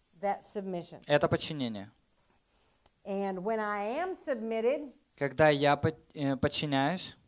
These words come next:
Speaker 1: I have amazing freedom.
Speaker 2: у меня есть невероятная свобода.
Speaker 1: I enjoy lots of freedom in my congregation.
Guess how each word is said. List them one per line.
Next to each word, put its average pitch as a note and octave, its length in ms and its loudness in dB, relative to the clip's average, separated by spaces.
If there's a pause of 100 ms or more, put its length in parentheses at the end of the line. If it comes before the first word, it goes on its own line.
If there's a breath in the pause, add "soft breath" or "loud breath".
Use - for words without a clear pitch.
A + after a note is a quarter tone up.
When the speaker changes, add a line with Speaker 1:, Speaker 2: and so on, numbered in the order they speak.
(320)
Speaker 1:
I A3+ 180 4
have G#3 260 0 (600)
amazing A3 960 0
freedom. F3+ 400 -4 (300)
Speaker 2:
у D3 60 -8
меня E3 360 6
есть D#3+ 340 2
невероятная D3+ 560 4
свобода. A#2 480 -4 (460)
Speaker 1:
I A3 320 0
enjoy A3+ 720 2 (1000 soft breath)
lots C4+ 320 6
of E4 120 -4
freedom E4+ 300 2
in C#4 100 2
my C4+ 160 2
congregation. C4+ 800 0